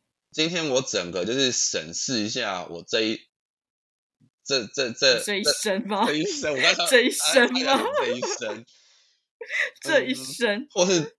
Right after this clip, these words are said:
Speaker 1: 对，哎，后来，哎，想想有啦，就是药师啊。
Speaker 2: 嗯。
Speaker 1: 就药师他的条件有 meet 到我这个 standard 啊，他赚的的确是比我多啊，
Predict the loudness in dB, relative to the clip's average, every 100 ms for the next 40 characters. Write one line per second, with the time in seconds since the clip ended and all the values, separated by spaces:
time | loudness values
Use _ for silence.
0 | 0 2 2 -2 -12 _ -18 -16 -20 -20
1 | -20 -20 _ _ -12 -8 -6 -6 -10 _
2 | _ _ _ _ _ -2 2 2 0 0
3 | 2 2 0 -2 -6 -8 -2 -2 0 -4
4 | -4 -6 -10 -14 _ _ _ _ _ _
5 | _ _ _ _ _ _ _ -18 -16 -16
6 | -18 _ _ _ _ -12 -8 -4 0 0
7 | 2 2 2 4 4 2 0 2 2 2
8 | 0 0 2 0 2 -2 -2 -8 -14 -16
9 | -8 -6 -4 -4 -4 -4 -6 -6 -4 -4
10 | -4